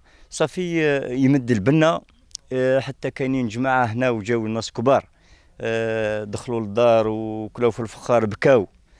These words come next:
تفكروا أيامات زمان اللي ك-، كي كانت، كي كانت النية كاينة وكي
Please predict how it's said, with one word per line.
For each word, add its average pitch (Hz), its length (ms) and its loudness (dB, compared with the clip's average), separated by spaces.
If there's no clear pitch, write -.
تفكروا - 460 -4
أيامات 117 380 2
زمان 113 480 4
اللي 101 140 0
ك-، - 140 -10
كي 110 200 -4
كانت، 113 560 2
كي 120 100 -6
كانت 120 320 -2
النية 117 260 6
كاينة 120 440 4
وكي 107 220 -8